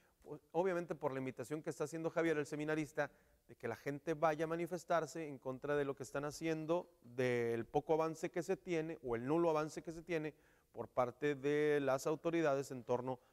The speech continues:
a su denuncia presentada de abuso sexual, de violación en contra del padre Meño. ¿Cuál es su postura? Allí tenemos nuestro Facebook, Super Channel doce, o bien escríbanos al centro de mensajes. Esperamos el suyo, ocho siete ocho, uno dos tres, cuatro cinco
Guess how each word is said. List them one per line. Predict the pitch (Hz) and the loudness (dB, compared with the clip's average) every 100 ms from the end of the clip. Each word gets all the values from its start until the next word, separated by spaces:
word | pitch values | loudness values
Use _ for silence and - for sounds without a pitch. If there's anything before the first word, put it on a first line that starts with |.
| _ | _
a | 123 | 0
su | 120 143 | 2 2
denuncia | 131 131 131 | 4 2 2
presentada | 120 120 120 117 131 127 | 0 0 -4 0 4 4
de | 117 120 123 | 4 2 2
abuso | 117 123 123 123 | 0 -2 -4 -8
sexual, | 113 - 127 123 | -10 2 2 4
de | 120 | 0
violación | 120 117 113 131 | 0 -2 -2 -2
en | 120 | -2
contra | 113 143 135 131 - - - _ | 0 0 2 -2 -2 -10 -20 _
del | - 131 | -2 -2
padre | - 127 127 | 2 2 2
Meño. | 120 120 | -2 -6
¿Cuál | 123 170 | 4 4
es | 196 | 6
su | 202 | 2
postura? | 196 - 208 202 | 2 2 4 4
Allí | 190 | 2
tenemos | 190 190 196 | 0 0 0
nuestro | 175 175 | 0 0
Facebook, | - 196 196 233 - - _ _ | 4 2 4 0 -4 -12 _ _
Super | - 185 - 165 | 0 2 4 2
Channel | - 175 170 | 2 2 4
doce, | 165 214 220 | 4 4 4
o | 240 | 4
bien | 226 190 208 - | 4 4 2 -2
escríbanos | 160 - 233 240 190 208 247 - | -4 0 2 4 4 4 2 0
al | 147 131 | -2 0
centro | 185 185 175 | -4 0 0
de | 170 | 0
mensajes. | 151 156 190 185 190 - - _ _ | 0 2 2 2 -2 -2 -10 _ _
Esperamos | - - 113 123 143 | -16 -8 -6 -6 -6
el | 151 | -4
suyo, | 185 185 185 | -2 0 0
ocho | 156 143 135 | 0 -4 -6
siete | 143 170 | -6 0
ocho, | 175 - 160 - _ _ _ - | 0 2 0 -2 _ _ _ -6
uno | 185 | 0
dos | 160 143 | 2 2
tres, | - 143 135 | 2 2 2
cuatro | - 139 135 - 127 123 _ _ _ | 0 2 4 2 -4 -4 _ _ _
cinco | - - 147 139 127 131 127 | -18 -2 2 2 2 0 0